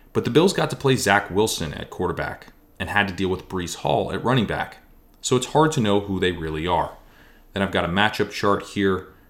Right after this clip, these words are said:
The Bills' run defense really pops in this chart as being quite poor. But again,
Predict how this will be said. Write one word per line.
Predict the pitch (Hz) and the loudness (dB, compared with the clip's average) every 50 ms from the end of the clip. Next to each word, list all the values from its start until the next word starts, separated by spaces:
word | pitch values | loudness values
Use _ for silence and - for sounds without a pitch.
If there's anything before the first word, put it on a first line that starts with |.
| _ - | _ -14
The | - | -14
Bills' | - - - 117 113 113 107 107 98 - | -14 -10 -2 2 4 4 4 4 2 -2
run | 90 78 82 87 87 92 98 98 | -8 -8 -4 -2 0 2 2 2
defense | 92 92 85 80 - 90 85 82 82 - - - - - _ _ - | 0 -2 -6 -6 -6 -6 -6 -4 -4 -6 -6 -8 -10 -14 _ _ -14
really | 107 101 117 131 139 135 120 101 | -6 -2 0 2 4 4 4 2
pops | - - - - - 85 90 110 - - - - | 0 -2 -4 -2 2 2 2 2 0 -2 -4 -2
in | 101 110 113 | -2 -4 -4
this | 110 107 - | -4 -4 -6
chart | - - 113 113 101 | -4 -2 0 0 0
as | 92 - | -2 -6
being | - 92 85 80 | -6 -6 -6 -6
quite | - - - 85 80 78 - | -8 -6 -4 -4 -4 -4 -8
poor. | - - 92 85 82 80 | -8 -6 -4 -2 -2 -2
But | - 85 | -2 -4
again, | 98 95 107 104 101 95 95 | -4 -2 0 0 0 0 -2